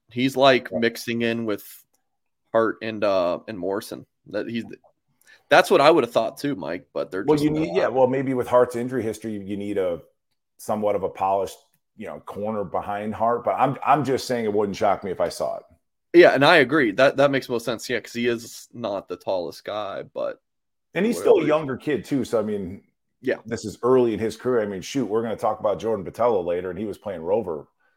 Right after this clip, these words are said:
Speaker 2: at one <laughs> point, for crying out loud. So, um, but yeah, Xavier Watts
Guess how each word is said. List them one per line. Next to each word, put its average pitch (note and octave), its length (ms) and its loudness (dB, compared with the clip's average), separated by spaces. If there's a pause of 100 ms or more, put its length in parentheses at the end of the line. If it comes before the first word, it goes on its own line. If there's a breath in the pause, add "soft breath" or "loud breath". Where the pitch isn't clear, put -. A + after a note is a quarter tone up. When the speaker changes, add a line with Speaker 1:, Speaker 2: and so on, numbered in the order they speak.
(200)
Speaker 2:
at E2+ 80 -2
one F#2 160 -6
<laughs> - 220 -16
point, C#3 320 -8
for F#2+ 120 -8
crying G2+ 300 -2
out E2 120 -4
loud. F2+ 300 -4
So, F2+ 380 -4 (580)
um, E2+ 600 0 (440)
but D3 100 4
yeah, G#2+ 460 4
Xavier D#3+ 300 2
Watts C3 580 4